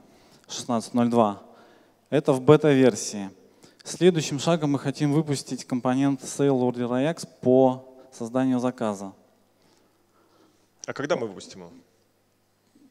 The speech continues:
Speaker 1: Следующая версия шестнадцать ноль три. Там будет компоненты каталога с сортировкой.
Speaker 2: Завальный вопрос, да?
Speaker 1: И, наверное, шестнадцать ноль четыре уже будет Sale Order Ajax.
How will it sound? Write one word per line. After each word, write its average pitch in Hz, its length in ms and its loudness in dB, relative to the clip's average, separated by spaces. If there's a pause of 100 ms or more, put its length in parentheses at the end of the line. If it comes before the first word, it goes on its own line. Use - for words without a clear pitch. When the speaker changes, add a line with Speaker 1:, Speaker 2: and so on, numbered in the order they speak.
(500)
Speaker 1:
Следующая 127 680 -4
версия 143 580 -2 (160)
шестнадцать - 600 -6
ноль 131 200 4
три. 139 360 0 (640)
Там 131 220 0
будет 127 280 2 (840)
компоненты 123 540 -2
каталога 139 560 -2
с - 40 -6
сортировкой. 180 680 2
Speaker 2:
Завальный 113 340 -2
вопрос, 98 380 -12
да? 98 120 -18
Speaker 1:
И, 123 120 -4
наверное, 135 260 4
шестнадцать - 400 -2
ноль 139 100 -2
четыре 170 360 2
уже 135 260 2
будет 131 400 -2 (1500)
Sale 123 220 -4
Order 123 320 -2
Ajax. 101 460 -8